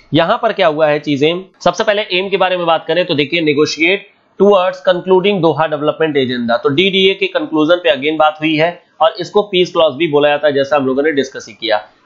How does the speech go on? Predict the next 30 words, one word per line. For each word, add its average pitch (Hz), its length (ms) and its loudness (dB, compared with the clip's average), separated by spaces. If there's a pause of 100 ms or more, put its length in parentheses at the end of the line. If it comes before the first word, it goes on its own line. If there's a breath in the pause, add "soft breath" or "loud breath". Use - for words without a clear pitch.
Outcome 170 360 0
के 214 80 0
बारे 196 200 0
में 185 120 -2
बात 165 240 2
करें 160 160 0
तो 175 100 -2
यहां 156 220 0
पर 160 120 -4
देखिए 156 280 -2
क्या 135 160 2
चीज 127 220 -8
हुई, 113 160 -8 (420 soft breath)
यहां 175 160 2
पर - 240 -4
agriculture 175 500 0
को 208 80 -2
लेकर 175 300 0
के 175 160 -2
हुआ 165 240 2 (100)
कि - 20 -4
on 185 160 2
public 185 640 -2
stock 180 220 2 (160)
holding 147 380 2 (360)
interim 202 340 -2
peace 190 360 0 (100)
clause 175 220 4
was 175 440 0
agreed। 120 220 0